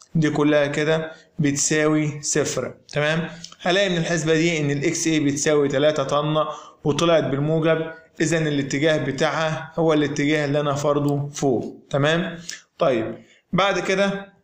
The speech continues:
ممكن ناخد سمشن المومنت حوالين البي بتساوي صفر رايت، تمام. دي انترميديت هنجة بتزود لي معادلة إن أنا عندي سمشن المومنت يمين أو شمال بيساوي صفر،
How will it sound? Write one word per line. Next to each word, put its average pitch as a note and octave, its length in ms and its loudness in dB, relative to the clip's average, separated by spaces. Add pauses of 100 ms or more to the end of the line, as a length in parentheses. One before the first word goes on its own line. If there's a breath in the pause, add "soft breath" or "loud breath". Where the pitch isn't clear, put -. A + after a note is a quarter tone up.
(440)
ممكن F3 360 2
ناخد E3+ 340 2
سمشن E3 480 0
المومنت D3 460 0
حوالين C#3+ 640 0
البي B2+ 680 -2 (220)
بتساوي C3+ 720 2
صفر D#3 400 0 (260)
رايت، E3 460 0
تمام. D#3 540 0
دي D#3 160 2
انترميديت C#3 500 0
هنجة D3 400 0 (520 loud breath)
بتزود C#3+ 520 2
لي D3 100 2
معادلة D#3 640 0 (260 loud breath)
إن D3+ 80 2
أنا D3+ 120 2
عندي D3 460 0 (160)
سمشن D#3+ 520 2
المومنت D3+ 460 2
يمين D3+ 500 0
أو D#3+ 220 2
شمال D#3+ 580 0
بيساوي D#3 760 0
صفر، C#3+ 540 -2